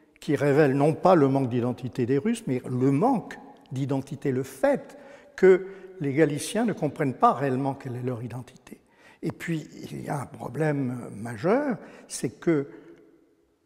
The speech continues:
les seuls antécédents historiques qu'ils possèdent sont liés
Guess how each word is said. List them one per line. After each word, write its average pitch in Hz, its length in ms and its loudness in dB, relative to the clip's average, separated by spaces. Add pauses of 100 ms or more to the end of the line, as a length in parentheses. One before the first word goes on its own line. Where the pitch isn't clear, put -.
(680)
les 151 340 2
seuls 226 480 2
antécédents 143 800 -4
historiques - 920 -2
qu'ils 107 180 -12
possèdent 277 680 -4 (460)
sont 170 320 -4
liés 196 840 0